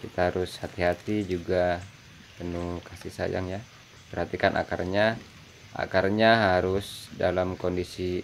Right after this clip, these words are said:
lurus dan tidak terlipat ya, agar, eh, akar cepat berkembang ya.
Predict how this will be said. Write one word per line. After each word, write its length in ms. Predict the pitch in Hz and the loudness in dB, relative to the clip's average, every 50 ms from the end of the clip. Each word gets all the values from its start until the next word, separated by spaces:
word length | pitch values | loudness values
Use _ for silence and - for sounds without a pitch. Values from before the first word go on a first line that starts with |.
| - - | -8 -6
lurus 320 | - 92 95 101 110 - - - | -6 -2 -2 0 -2 -2 -4 -6
dan 160 | - 90 92 | -6 -4 -4
tidak 480 | 87 - 92 90 92 92 92 87 - 104 | -4 -6 -6 -2 0 0 0 0 0 -4
terlipat 560 | 90 - 87 90 90 - - 98 95 - - | -6 -4 -4 -6 -6 -2 -4 -4 -4 -2 -4
ya, 160 | 90 90 101 123 - - - - - - - - - - - - - - | -4 -4 -4 -6 -10 -14 -20 -20 -20 -20 -20 -20 -20 -20 -20 -16 -10 -8
agar, 640 | - 92 90 98 98 98 98 98 98 98 98 101 101 101 - - - - - - - - - - - - - - - - - - - - - - - | -8 -4 2 4 6 6 8 8 6 6 4 2 -2 -8 -16 -20 -20 -20 -20 -20 -20 -20 -20 -20 -20 -20 -20 -20 -20 -20 -20 -20 -20 -20 -20 -14 -6
eh, 320 | 85 87 92 90 92 - | -2 0 2 2 2 2
akar 400 | - 92 - - 107 107 107 107 | 2 0 0 0 0 -2 -2 -2
cepat 640 | - - 90 - - - 90 87 87 87 87 85 - - | -4 -6 -6 -4 0 2 2 4 4 2 2 0 -4 -6
berkembang 640 | - 90 - - 98 92 92 92 98 95 95 92 95 | -10 -12 -8 -8 -6 -6 -2 0 0 0 0 0 -2
ya. 80 | 107 | -4